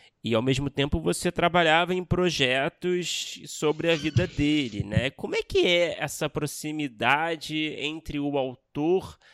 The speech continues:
e o seu personagem que vai ser retratado nessas obras? Você acha que <laughs> essa convivência, de, de alguma forma... é, trouxe algum obstáculo, talvez trouxe algum tipo de censura, assim, entre aspas, assim,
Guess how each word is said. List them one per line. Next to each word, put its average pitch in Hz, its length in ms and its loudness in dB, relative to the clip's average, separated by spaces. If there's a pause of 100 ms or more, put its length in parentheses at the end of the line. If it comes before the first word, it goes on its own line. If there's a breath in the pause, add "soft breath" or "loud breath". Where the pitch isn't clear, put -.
(300 soft breath)
e 156 160 -4
o 156 100 -4
seu 165 240 -4
personagem 147 1000 0
que 143 100 -12
vai 135 120 -4
ser 139 140 -8
retratado 131 800 -2
nessas 123 420 -6
obras? 127 520 2 (360 loud breath)
Você 147 260 0
acha 180 280 2
que 160 480 0
<laughs> - 20 -
essa 139 340 -2
convivência, 151 680 -4
de, 139 360 -2
de 127 120 -4
alguma 151 460 0
forma... 131 840 0 (500 soft breath)
é, 120 800 4 (140)
trouxe 156 360 2
algum 143 260 0
obstáculo, 139 1500 0
talvez 135 460 0
trouxe 151 380 0
algum 147 300 -2
tipo - 360 -6
de 135 160 -8
censura, 131 960 0
assim, 135 200 -2
entre 123 260 0
aspas, 135 480 4
assim, 147 320 -2